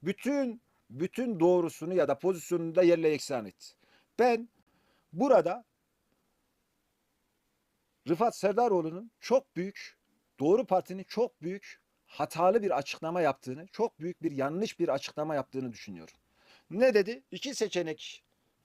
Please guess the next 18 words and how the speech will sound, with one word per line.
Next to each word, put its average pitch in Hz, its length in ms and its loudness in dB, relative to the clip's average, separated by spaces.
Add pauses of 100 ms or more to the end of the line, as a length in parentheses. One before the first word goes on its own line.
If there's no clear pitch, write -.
iki 190 160 -10
seçenekte 165 480 -6
olan 117 240 -4
bir 160 80 -4
yapı, 180 260 -2
üçüncü 202 440 -10
bir 185 200 -2
aday 170 140 0
çıkartmanın, 139 760 -6 (280)
Rıfat 165 220 -6
Serdaroğlu'nun 180 500 -2
açıklamasını 170 560 -8
bir 160 80 -14
getirelim, 156 360 -4
tam 156 200 -4
ifadeleri 143 500 -2
alalım 110 360 -2
istersen. 107 460 -14